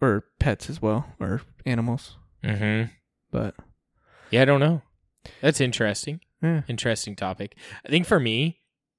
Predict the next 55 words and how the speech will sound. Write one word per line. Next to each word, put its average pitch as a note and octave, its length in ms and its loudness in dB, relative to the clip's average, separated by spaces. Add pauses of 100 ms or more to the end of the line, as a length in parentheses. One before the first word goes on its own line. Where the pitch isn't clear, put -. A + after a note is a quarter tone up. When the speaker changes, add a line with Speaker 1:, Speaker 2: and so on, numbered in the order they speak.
(640)
Speaker 2:
I B2+ 100 2
get C#3+ 160 4
more C3+ 140 2
startled B2 460 4
when A#2 120 2
I G#2+ 80 0
see B2+ 180 -2
spiders A2+ 520 2
outside G#2 480 0
of F#2+ 60 -4
my F#2 180 -4
home. F2 200 -6 (1120)
Speaker 1:
Okay. C#3+ 280 2 (120)
Speaker 2:
I A#2+ 80 2
know C3 120 8
that's C3 220 6
a B2 60 4
little A#2 300 4
like, G2+ 340 0
Speaker 1:
Uh, A3 240 2
Speaker 2:
"What B2 120 -4
the E3+ 60 0
Speaker 1:
kinda F3 80 0
Speaker 2:
fuck's - 240 4
wrong A#2 200 4
with A2 180 -2
you? G2+ 100 0
Like, G2 160 0
you G#2+ 100 0
should G#2 140 -4
be G2+ 100 0
scared G#2+ 300 0
of G2 80 -2
spiders G2+ 420 0
in G#2+ 180 -6
your A2+ 140 0
home." D3 240 0 (440)
But B2+ 280 6
you A#2 160 -4
see G3 220 2
'em D3 120 6
more A2 240 2
often G2 300 -2
there. F#2 240 -6 (160)
Speaker 1:
Right, C#3+ 540 4
and D3 240 -2
it, - 280 -8 (100)
let's D3+ 180 0
say C3+ 140 2
you, A#2+ 320 -2 (120)
not C3 240 -2
that C3 140 2
we B2 120 -2
are C3 100 2
gonna, A#2+ 260 0